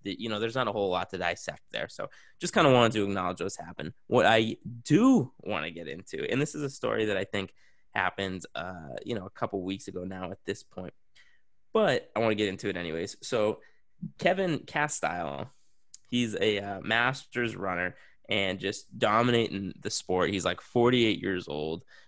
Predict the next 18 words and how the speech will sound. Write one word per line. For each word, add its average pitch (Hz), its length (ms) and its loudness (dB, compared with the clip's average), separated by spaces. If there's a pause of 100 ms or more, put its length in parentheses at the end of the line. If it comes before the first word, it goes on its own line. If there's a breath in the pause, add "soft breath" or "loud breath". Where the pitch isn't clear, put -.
(100)
just - 180 0
a, 92 200 4
you 104 120 2
know, 85 160 2
a, 80 80 -4 (140)
a 87 140 0 (460)
dominant 110 640 2 (320)
Masters 101 720 -2
runner. 95 500 2 (440 soft breath)
He 127 320 4
just 127 300 2
got 117 220 4
a 107 140 2
four-year 113 960 4
ban 78 500 0 (540)
for 120 100 2
drug 101 460 2
use 73 340 -4